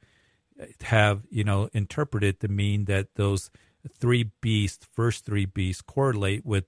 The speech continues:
chapter two of Daniel, uh, those empires that came on the scene, Babylon, Medo-Persian, the Grecian Empire,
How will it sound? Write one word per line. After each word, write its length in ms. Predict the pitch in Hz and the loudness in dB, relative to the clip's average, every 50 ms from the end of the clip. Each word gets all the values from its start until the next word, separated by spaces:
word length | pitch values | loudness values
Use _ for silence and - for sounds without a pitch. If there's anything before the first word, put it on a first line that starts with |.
| _ - | _ -10
chapter 380 | - 113 104 87 - - 98 | -6 -4 -4 -4 -4 -6 -8
two 260 | 92 - - 139 135 127 | -6 -4 -2 0 0 0
of 140 | 107 95 | 0 -2
Daniel, 500 | - 101 95 92 92 95 92 92 92 90 - _ _ _ _ _ _ _ | -2 -2 -2 -2 0 0 0 0 -2 -2 -6 _ _ _ _ _ _ _
uh, 240 | - 107 101 101 101 | -4 -2 0 0 -2
those 340 | 95 98 107 101 101 98 - - | -2 -2 0 0 0 -2 -2 -2
empires 480 | 117 107 107 - - 104 98 95 90 | -2 -2 -2 0 0 0 0 0 0
that 140 | - 95 - | -2 -6 -8
came 220 | - - 101 92 95 | -4 -4 -2 0 0
on 120 | 92 90 | 0 -2
the 40 | 90 | -4
scene, 340 | - - 110 95 90 87 82 | -4 -4 -2 -2 -2 -2 -2
Babylon, 580 | - 101 95 85 98 95 95 95 98 92 95 | -2 0 0 0 0 0 0 0 0 0 -2
Medo-Persian, 800 | 92 92 87 90 85 - - 120 113 104 - - 107 104 101 101 101 | -2 -2 -4 -4 -6 -2 0 0 0 0 0 -2 -2 -2 -2 -2 -4
the 80 | 92 | -6
Grecian 380 | 87 - 101 98 - - 107 98 | -6 -6 -6 -6 -4 -4 -4 -2
Empire, 560 | 95 92 90 - 92 90 87 90 90 90 87 | -2 -4 -4 -6 -6 -4 -2 -2 -2 -4 -6